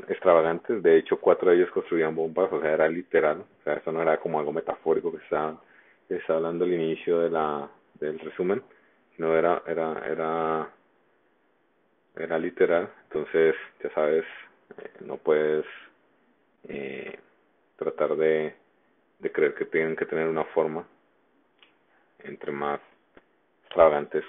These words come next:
posiblemente sea mucho mejor para tu startup. Y bueno, eso es todo.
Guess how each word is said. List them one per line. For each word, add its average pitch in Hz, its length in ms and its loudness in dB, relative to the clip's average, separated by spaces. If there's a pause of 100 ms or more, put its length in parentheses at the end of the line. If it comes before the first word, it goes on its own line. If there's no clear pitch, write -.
(160)
posiblemente 78 680 -2
sea 80 120 -6
mucho 80 340 -6
mejor 78 240 -6
para 76 180 0
tu 80 220 -4
startup. - 400 -6 (1500)
Y 113 520 6
bueno, 85 260 0
eso - 100 -10
es - 140 -8
todo. 98 320 8